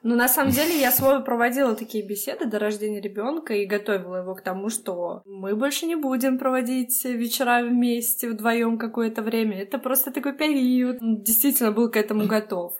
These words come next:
Speaker 1: поэтому не возникало никаких
Speaker 2: Ну да,
Speaker 1: таких
Speaker 2: и время, проведенное вместе, стало ценнее.
Speaker 1: Да, первый год, вот когда у нас выпадало время наедине, это было что-то прям вообще.
Speaker 2: Ну и по поводу облегчения материнского
Speaker 1: Быта.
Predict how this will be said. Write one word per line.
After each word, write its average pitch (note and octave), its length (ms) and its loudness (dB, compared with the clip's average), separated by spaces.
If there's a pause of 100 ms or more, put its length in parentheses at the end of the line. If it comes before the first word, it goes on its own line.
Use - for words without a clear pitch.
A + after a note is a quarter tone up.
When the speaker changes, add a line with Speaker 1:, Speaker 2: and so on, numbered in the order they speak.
Speaker 1:
поэтому G3+ 600 -4
не G3+ 160 -6
возникало G#3+ 640 2
никаких F#3 380 -10
Speaker 2:
Ну A#2 180 0
да, G#2 200 -2
Speaker 1:
таких F#2+ 180 -2
Speaker 2:
и F2 120 0
время, G2 600 0 (120)
проведенное F#2 600 -2
вместе, F#2+ 360 -2
стало D#2+ 400 -6
ценнее. F2+ 720 -2 (100)
Speaker 1:
Да, G#3 320 2
первый G#3+ 360 4
год, B3 360 2
вот A3 120 -2
когда G#3+ 520 2
у G3+ 60 -4
нас G#3 280 0
выпадало G3+ 640 -2
время G3+ 420 -2
наедине, F#3+ 880 0
это G#3+ 180 -4
было F#3+ 260 -8
что-то F#3 360 -10
прям G3+ 300 -12
вообще. - 460 -12
Speaker 2:
Ну A#2+ 180 2
и A#2 220 6
по A2 200 0
поводу G2+ 800 0
облегчения F#2+ 1000 2
материнского F2 1500 0
Speaker 1:
Быта. G#3+ 500 -6